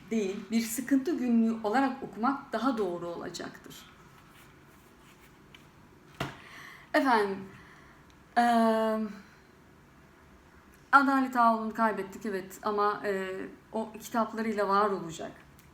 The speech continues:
Bu bir klişe, klişe değil bu arada. Bu gerçek bir yorum. E, her değerli insanın kaybında olduğu gibi,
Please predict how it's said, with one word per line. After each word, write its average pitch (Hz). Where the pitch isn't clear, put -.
Bu 214
bir 220
klişe, 214
klişe 214
değil 170
bu 165
arada. -
Bu 180
gerçek 185
bir 185
yorum. 180
E, 180
her 233
değerli 175
insanın 185
kaybında 185
olduğu 180
gibi, -